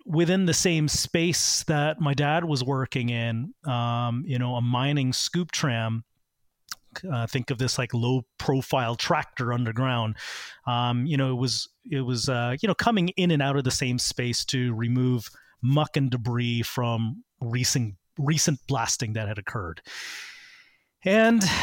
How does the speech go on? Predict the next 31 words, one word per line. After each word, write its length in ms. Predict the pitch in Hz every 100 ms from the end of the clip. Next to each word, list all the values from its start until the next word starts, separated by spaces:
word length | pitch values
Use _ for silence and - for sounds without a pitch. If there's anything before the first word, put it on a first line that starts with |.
| -
you 140 | 196
know, 140 | 190 208
sadly, 480 | - 202 214 214
through 420 | 202 180 185 185 170
a 300 | 160 151 147
combination 1080 | - 151 156 143 143 139 156 143 139 143 143
of, 420 | 127 117 113 104 - - -
you 100 | 135
know, 160 | 113 110
assumptions 680 | 139 - 127 127 - 135 135
on 260 | 123 113 107 _ _ -
the 80 | 135
whereabouts 580 | 120 120 123 123 120 -
of 80 | 123
personnel, 840 | 117 104 143 143 151 143 139 127 - - - - _ -
uh, 440 | 143 117 117 117 117
communication 720 | - 139 113 - 143 - 135
breakdown, 920 | 131 123 - 135 123 120 120 117 123
uh, 420 | 160 110 107 107 120
makeshift 580 | 143 139 131 - 139 - 120
barriers 540 | 139 127 131 120 123 113
being 380 | - 123 123 113
removed, 640 | 113 120 123 120 113 - 151
uh, 260 | 123 113 110 - - -
as 140 | 120 117
well 200 | 131 120
as, 240 | 120 -
you 60 | 123
know, 100 | 120
key 240 | - 160
personnel 720 | 151 143 127 - 131 127 123